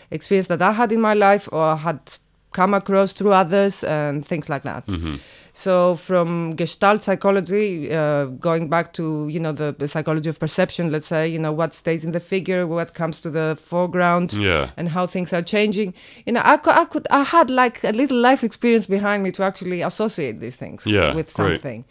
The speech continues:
Speaker 1: Or with social psychology.
Speaker 2: Yeah.
Speaker 1: I'm just going through, before you become a therapist, you, you,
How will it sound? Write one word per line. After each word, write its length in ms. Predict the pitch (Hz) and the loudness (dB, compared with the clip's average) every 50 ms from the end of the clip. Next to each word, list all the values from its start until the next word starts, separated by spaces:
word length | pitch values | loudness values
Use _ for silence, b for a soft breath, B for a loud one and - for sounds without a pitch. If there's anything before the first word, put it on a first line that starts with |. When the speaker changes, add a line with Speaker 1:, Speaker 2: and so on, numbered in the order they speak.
| _ - | _ -2
Speaker 1:
Or 400 | - 190 196 190 190 190 190 185 | 0 2 4 4 4 4 4 4
with 140 | 190 185 | 2 0
social 340 | - - 220 220 - 202 190 | 2 2 2 2 2 0 -2
psychology. 680 | - - 160 147 - 147 139 135 127 117 - 143 139 | 0 -2 -2 0 0 0 0 0 -2 -4 -6 -6 -4
Speaker 2:
Yeah. 320 | 127 104 95 87 78 101 151 | 0 2 2 2 2 2 0
Speaker 1:
I'm 140 | 147 147 143 | -2 -2 -4
just 320 | 175 170 160 - - - | -4 -6 -6 -8 -8 -2
going 240 | 180 170 160 165 160 | 0 0 0 0 -2
through, 320 | - 180 175 165 160 156 - 131 | -4 -4 -4 -2 -2 -4 -6 -6
before 340 | - 151 151 - 180 175 165 | -8 -8 -4 -2 -2 -2 -2
you 120 | 151 151 | -2 -4
become 340 | 135 123 143 - 165 156 151 | -8 -8 -8 -4 -4 -2 -2
a 60 | 147 | -4
therapist, 560 | - - 180 165 151 127 - 156 139 131 - - | -4 -2 0 0 0 -2 -2 -6 -8 -8 -8 -10
you, 180 | 147 147 131 - | -10 -10 -10 -10
you, 280 | 135 123 131 151 139 | -12 -10 -10 -10 -12